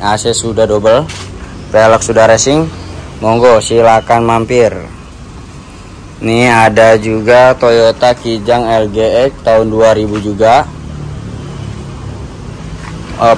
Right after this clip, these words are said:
platnya dua ribu dua puluh lima, warna biru. Oke, mobil overall masih oke semua. Nah, ini ada juga Daihatsu Xenia. Ya, Dua- ini ada Daihatsu Xenia dua ribu lima.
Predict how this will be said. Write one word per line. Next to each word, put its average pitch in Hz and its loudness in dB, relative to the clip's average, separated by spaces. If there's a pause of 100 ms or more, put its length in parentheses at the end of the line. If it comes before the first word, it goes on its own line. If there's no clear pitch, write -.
platnya 127 4
dua 120 6
ribu 113 2
dua 110 6
puluh 107 2
lima, 120 0 (400)
warna 113 0
biru. 117 -2 (1080)
Oke, 131 0 (400)
mobil 110 0
overall 117 2
masih 120 2
oke 110 0
semua. 107 0 (560)
Nah, 123 -4
ini 131 4
ada 131 4
juga 123 4 (320)
Daihatsu 131 2
Xenia. 151 4
Ya, 156 4
Dua- 123 2
ini 170 4
ada 185 6 (560)
Daihatsu 147 2
Xenia 151 0
dua 123 2
ribu 123 -2
lima. 127 -2